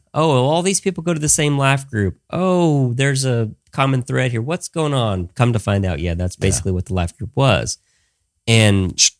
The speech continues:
Speaker 2: Lord
Speaker 1: some
Speaker 2: cut
Speaker 1: stuff
Speaker 2: that out.
Speaker 1: happened and God took care of it
Speaker 2: Sure.
Speaker 1: and a family left, and which took all the families, and we were like, "Cool."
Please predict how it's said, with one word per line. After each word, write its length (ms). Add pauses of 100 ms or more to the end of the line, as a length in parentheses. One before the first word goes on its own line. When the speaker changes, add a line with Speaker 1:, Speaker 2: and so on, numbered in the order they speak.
(120)
Speaker 2:
Lord 160
Speaker 1:
some 100
Speaker 2:
cut 60
Speaker 1:
stuff 180
Speaker 2:
that 60
out. 80
Speaker 1:
happened 320
and 200
God 220
took 180
care 240
of 100
it 180
Speaker 2:
Sure. 160
Speaker 1:
and 320
a 60
family 320
left, 260
and 120
which 220
took 140
all 180
the 60
families, 420
and 80
we 100
were 100
like, 200 (300)
"Cool." 400